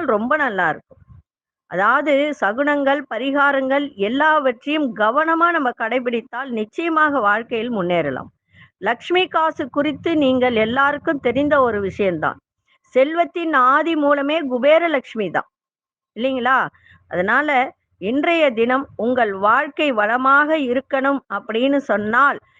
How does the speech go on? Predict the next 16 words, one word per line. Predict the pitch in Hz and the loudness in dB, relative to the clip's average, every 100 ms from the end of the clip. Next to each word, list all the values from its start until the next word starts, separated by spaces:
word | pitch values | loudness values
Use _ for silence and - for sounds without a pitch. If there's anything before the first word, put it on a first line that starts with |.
| _ | _
எவ்வளோ | 165 214 254 320 320 | -6 -2 0 0 0
காசு | - 254 294 302 311 | 0 0 0 -2 -2
சம்பாதித்தாலும் | 269 247 277 285 277 - 262 240 247 285 233 - | -2 0 0 0 -2 -4 -2 0 2 0 -2 -2
சேரல, | 247 277 277 269 285 240 - _ - - _ | 0 2 0 2 2 2 -2 _ -20 -20 _
எல்லாமே | 160 202 247 277 294 330 | -6 -2 0 0 0 -4
செலவாகுது | - 240 262 269 262 262 254 277 240 190 | -2 0 2 2 2 0 0 0 0 0
அப்படின்னு | 190 226 247 285 | -2 -2 0 0
சொன்னால், | 262 208 208 226 285 226 - _ _ _ | 0 -2 0 2 2 0 -8 _ _ _
வெள்ளி | 202 277 320 - | -4 -2 -4 0
காசு | 262 240 233 202 - _ | 2 2 0 -4 -6 _
இந்த | - 190 | -8 -4
மாதிரி | 208 240 285 | 0 0 0
வாங்கி | 254 220 226 240 294 254 - _ _ | 0 0 0 -2 0 -2 -4 _ _
பீரோவுல | 185 269 330 330 320 285 240 208 - | -2 0 2 4 2 2 -2 -2 -4
வைத்திருப்பது | 202 247 269 226 - 202 202 247 165 - _ _ | -6 -6 -6 -6 -4 -4 2 2 0 -6 _ _
உங்களுக்கு | 190 277 294 285 226 - - | -4 0 0 0 -2 -4 0